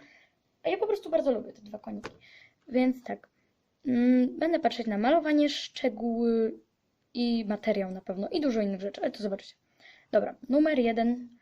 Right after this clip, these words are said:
malowanie. Y, przepraszam, że jest troszeczkę zdarta, ale naprawdę, w sensie ona już też chyba jest wycofana. Była młodsza i po prostu dostałam, a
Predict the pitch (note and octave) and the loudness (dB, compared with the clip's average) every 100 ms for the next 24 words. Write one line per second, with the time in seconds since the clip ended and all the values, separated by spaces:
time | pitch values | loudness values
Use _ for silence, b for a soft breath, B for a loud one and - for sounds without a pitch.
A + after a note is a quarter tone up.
0 | b b b _ C#4 D4 C4 B3+ - - | b b b _ 2 4 4 0 -12 -18
1 | _ _ - - _ - A#3+ A#3 C4+ - | _ _ -20 -20 _ 0 2 2 -2 -4
2 | D4+ D#4 D#4 C#4+ A#3 A#3+ A#3+ A3 G3+ - | -2 0 2 2 4 2 0 -12 -14 -8
3 | A#3+ G#3+ A#3 A#3 - A#3 A3 - A3 A3 | -6 0 2 0 -2 -4 -4 0 2 6
4 | A3 A3 A3 G#3 A3 G#3+ G#3+ - - b | 6 6 2 -4 -2 -2 -2 -4 -8 b
5 | b b _ _ _ A#3 D4 E4+ D#4 - | b b _ _ _ -8 -4 -4 -4 -4
6 | C4+ - G#3+ G#3 G3+ - G3+ - - C#4 | -4 -4 -6 -6 -6 -14 -14 -16 -4 0
7 | A#3+ C#4 B B B B _ C#4 C#4 B3+ | 2 0 B B B B _ 2 4 6
8 | B3+ B3 - G#3+ G#3 - A#3 - A3+ A#3 | 6 4 0 0 0 -6 -12 -6 -6 -6
9 | - A3+ A3 - _ - A3 G#3+ G#3+ | 0 2 2 -4 _ -4 -2 0 0